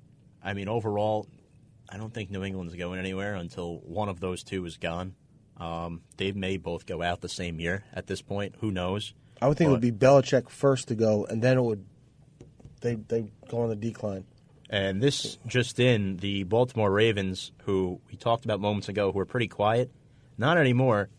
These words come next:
Speaker 1: Michael Crabtree, who was just released yesterday, signs with the Ravens, three-year contract. So talk about a team going under the, under the radar. Not so more, says John Harbaugh.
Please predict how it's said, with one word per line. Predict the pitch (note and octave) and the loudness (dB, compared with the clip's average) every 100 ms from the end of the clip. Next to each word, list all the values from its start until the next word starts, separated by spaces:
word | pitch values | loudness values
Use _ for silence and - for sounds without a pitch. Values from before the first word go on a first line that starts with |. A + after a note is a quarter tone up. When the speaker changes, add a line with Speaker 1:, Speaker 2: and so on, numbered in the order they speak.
| _ | _
Speaker 1:
Michael | A#2+ C3+ C#3 | -2 0 0
Crabtree, | - B2+ B2+ - G#2+ G2 - | 4 4 4 0 0 -2 -4
who | A#2 | -2
was | G#2+ | 0
just | G#2 B2+ B2+ | 0 0 0
released | A2+ B2+ - | 2 2 0
yesterday, | G#2+ A2+ - G2+ F2 E2+ - - - _ | 0 0 0 -2 -2 -4 -12 -20 -20 _
signs | - A2+ A2 A#2+ | -6 -2 0 -2
with | A#2 | -2
the | A2 | 2
Ravens, | G2+ F#2+ F#2 F2+ - - - - _ - | 4 2 0 -6 -10 -18 -20 -20 _ -10
three-year | - B2 G#2+ | -2 2 2
contract. | G2 G2+ F#2 F#2 D#2+ - _ - - - _ _ - _ _ - | 0 -4 -2 -2 -4 -8 _ -20 -20 -20 _ _ -20 _ _ -20
So | - - G2 F#2+ F#2 - - _ | -6 0 2 2 -2 -10 -20 _
talk | - B2 A#2+ | -2 0 2
about | A#2+ G#2+ | 0 0
a | |
team | G2+ B2+ A#2+ | 0 0 2
going | A2 G#2+ G#2+ | 2 2 2
under | A2 G#2+ | 0 0
the, | G#2 G#2 | 0 0
under | G#2+ G2+ G#2 | -2 0 0
the | F#2 | -2
radar. | F2+ A#2+ A#2+ F#2+ F2+ - - - - - | 0 2 4 2 0 -6 -20 -20 -20 -4
Not | A2+ A2+ | -2 -2
so | - A2+ | -2 0
more, | G#2 A#2+ G2+ | 4 4 2
says | - F#2+ | -2 -6
John | - G2+ F2+ | -2 -2 2
Harbaugh. | G2 F#2+ F#2+ | 2 4 0